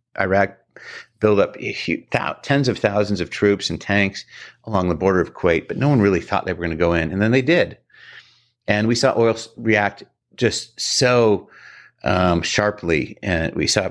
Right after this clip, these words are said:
you know, prices double in a very, very short period of time. But the Kuwait Iraq story was really just about oil. And one of the things that all investors, including, you know, Summerhaven as an expert in commodities, has been trying to digest is,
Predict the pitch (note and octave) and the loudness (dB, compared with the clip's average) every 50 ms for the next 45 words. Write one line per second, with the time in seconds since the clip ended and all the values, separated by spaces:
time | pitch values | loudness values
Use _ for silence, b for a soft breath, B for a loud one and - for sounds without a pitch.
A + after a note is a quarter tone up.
0 | - - G#2+ F#2+ F2+ F2 - - - _ - - - G#2+ G2+ - - F#2 E2+ E2+ | -4 -4 0 0 0 0 -2 -4 -12 _ -6 -4 -2 -2 -2 0 -2 -2 -2 -2
1 | F2 F2+ G2+ G2 G2 F#2 F2 D#2 D#2 - - - F#2+ F#2 E2+ E2 F#2+ F#2+ F#2+ F2+ | -2 0 0 0 0 0 0 -2 -2 -6 -8 -4 -2 -2 0 2 2 2 2 2
2 | F#2 E2 - - - F2+ - - - F#2 E2+ D#2+ - - F#2 F2 E2 D2+ C#2+ B1+ | 2 0 0 0 -2 -2 -2 0 0 0 0 0 -2 -2 -2 0 0 -2 -4 -6
3 | - _ _ _ _ _ _ - b b b b b b b b b b b _ | -12 _ _ _ _ _ _ -20 b b b b b b b b b b b _
4 | _ _ - A2+ G#2 - - - A2 - - - D#3+ F3+ F#3 - - F#2 G#2 A#2 | _ _ -2 -2 -2 -2 -2 -4 -4 -4 -2 0 0 0 0 0 -2 -2 0 0
5 | C#3 - - - - F#2 F#2 F#2 F2 E2+ E2 F2 F2 G2+ B2+ C#3 C3 F#2 D#2 F2+ | -2 -4 -6 -2 0 0 2 2 0 -2 -4 -2 0 2 2 4 2 2 0 -2
6 | F#2 - - D#2+ E2+ E2 - - D#2+ E2+ C#2+ A1+ - - _ _ B B B B | -4 -2 -2 -2 -2 -2 -2 -2 -2 -2 -2 -4 -6 -8 _ _ B B B B
7 | B B B B B _ _ A2 G#2 G2+ G#2 G#2 G2+ G2 F#2+ - - - _ _ | B B B B B _ _ -2 0 0 2 0 0 0 -2 -4 -8 -12 _ _
8 | _ - - - A#2 B2 C3 B2+ A2+ - - A2+ A2 A2 A2 G2+ - G2 - - | _ -10 -4 0 2 2 4 2 2 0 0 0 0 2 0 0 0 -2 -2 -2
9 | - _ _ _ _ _ _ _ _ _ - G#2 A#2 C#3+ D3+ B2 G2 F2 F2+ E2+ | -6 _ _ _ _ _ _ _ _ _ 0 2 4 4 4 2 2 2 0 0
10 | - - F#2+ E2 - F#2 E2+ - A2+ G#2+ G#2 G2+ F#2+ F2+ F#2+ - G2+ G2 E2+ - | 0 -2 -2 -2 -2 -4 -2 0 0 2 2 2 0 0 -2 -2 0 0 0 0
11 | - A2 G#2+ A#2+ A#2 G2 F#2 F#2+ F2+ G2 F#2+ F#2 F2 E2+ F2+ F2+ E2+ E2+ F2 - | -2 -2 -2 0 0 0 0 0 0 0 0 0 0 0 0 0 0 0 0 -2
12 | - - - F#2+ F2 E2+ E2 - - F#2+ B2 F3 F#3 A#2+ F2+ - - F#2 E2 F#2 | -2 -4 -4 -2 -2 -2 -2 -2 0 0 2 2 2 0 0 0 0 -2 -2 -4
13 | F2 - G#2 G2 F#2+ F#2 F2 D2+ F2 E2+ E2 D#2+ - G#2 A#2 A#2 G2+ F2+ - - | -4 -2 -2 -2 -2 -2 -2 0 0 -2 0 0 2 2 2 2 0 -2 -2 -2
14 | F2 F2+ F2 - | -2 -2 -2 -4